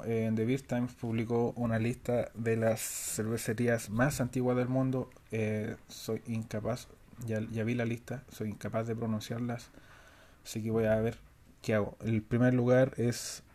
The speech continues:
Weihenstephaner, eh, que es la cervecería más antigua del mundo, eh, la frim-, la primera cervecería licenciada,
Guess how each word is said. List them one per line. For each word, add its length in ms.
Weihenstephaner, 1900
eh, 640
que 160
es 560
la 140
cervecería 440
más 220
antigua 360
del 100
mundo, 440
eh, 260
la 100
frim-, 360
la 140
primera 280
cervecería 560
licenciada, 800